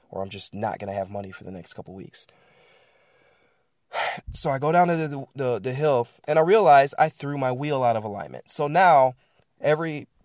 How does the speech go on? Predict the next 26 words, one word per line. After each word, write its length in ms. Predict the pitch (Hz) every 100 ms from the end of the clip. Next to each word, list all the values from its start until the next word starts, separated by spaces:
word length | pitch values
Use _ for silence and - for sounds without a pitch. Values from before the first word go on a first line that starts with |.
| _
<coughs> 240 | - 285 -
seventy-five 560 | - 160 160 156 147
feet 200 | - 156
or 60 | 139
so, 200 | 131 131
my 100 | 123
car 200 | - 123
just 200 | 123 113
jerks 340 | 156 190 -
for 140 | - 151
no 160 | 147
reason. 440 | 143 143 131 107 92 - _ _ _ _ _ _ _ _ _ _ _ _
That's 240 | 139 151 165
not 200 | 160 -
safe. 320 | - 127 -
I 100 | 139
can't 240 | - 160 101
drive 380 | 131 135 131
faster 480 | - 127 120 - 113
than 140 | 104 104
forty 300 | 113 110 101
miles 240 | 98 98
an 80 | 101
hour 200 | 101 98
right 180 | 85 -
now. 220 | 69